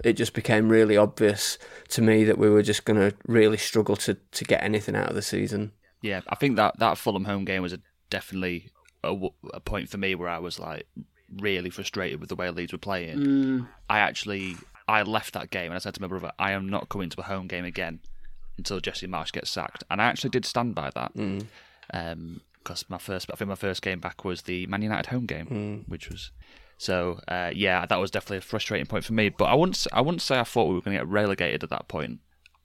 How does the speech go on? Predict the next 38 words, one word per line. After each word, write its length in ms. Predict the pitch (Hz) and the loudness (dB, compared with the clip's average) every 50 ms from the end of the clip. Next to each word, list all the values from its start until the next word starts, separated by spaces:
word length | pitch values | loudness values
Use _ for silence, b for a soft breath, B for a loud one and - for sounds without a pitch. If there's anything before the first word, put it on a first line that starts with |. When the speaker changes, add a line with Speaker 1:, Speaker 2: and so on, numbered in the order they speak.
| _ _ _ | _ _ _
Speaker 2:
I 60 | - - | -4 -2
think 260 | - 117 107 95 - | 0 0 -2 -2 0
that 100 | 104 90 | -2 -2
was 120 | 98 101 | -2 -2
probably 360 | - 107 92 92 90 90 90 - _ _ _ - - | -4 -4 -4 -2 -2 -2 -2 -4 _ _ _ -18 -12
'cause 120 | - - - | -10 -4 0
we 80 | 117 | 0
had 180 | 107 104 98 - | 2 2 2 0
those, 180 | - 98 92 - - - - | 0 -2 -2 -4 -6 -10 -8
I 60 | 98 | -4
know 160 | 104 107 101 92 | -2 -2 -2 -2
we 80 | 98 | -2
kinda 220 | - - 101 92 90 | -4 -4 -4 -2 0
scabbed 400 | - - - - 104 101 - - | 0 0 2 2 0 0 0 -2
those 220 | 101 95 87 - | -4 -4 -2 -4
wins 460 | 101 95 90 90 90 87 - - - _ _ _ _ - | -4 -4 -4 -6 -8 -10 -12 -14 -16 _ _ _ _ -8
back 180 | - - - - | -8 -8 -6 -8
to 100 | - 95 | -6 -2
back, 400 | - 92 87 - - - - - - - | 0 0 0 -2 -6 -14 -18 -18 -14 -10
and 140 | 101 98 92 | -8 -6 -4
then 300 | 95 92 90 90 87 82 - - | -4 -4 -4 -6 -8 -10 -10 -8
we 80 | - 92 | -6 -4
looked 220 | 92 85 - - | -4 -4 -4 -4
all 120 | 104 92 82 | -4 -2 -2
right 320 | 90 90 82 92 - - | -2 -4 -4 -6 -8 -8
away 220 | - 92 87 85 78 | -8 -6 -6 -6 -6
at 60 | - | -6
Spurs, 460 | - - - 98 90 90 76 78 - - - | -6 -4 -2 0 0 0 -2 -4 -6 -8 -8
and, 80 | 82 85 | -10 -10
like, 200 | 85 82 78 - - - | -10 -12 -14 -16 -16 -18
I 40 | - | -12
think 380 | - - 107 95 - - - - | -8 -6 -6 -6 -6 -10 -10 -6
that 140 | - 78 - | -4 -4 -4
kinda 180 | - 104 95 92 | -2 -4 -4 -4
gave 140 | 87 90 90 | -4 -6 -6
me 60 | 87 87 | -6 -6
false 360 | - - 104 95 98 92 - | -6 -4 -2 -2 -2 -2 -4
optimism. 500 | - - - - 98 92 - 95 98 101 | -8 -10 -8 -8 -8 -6 -4 -4 -6 -6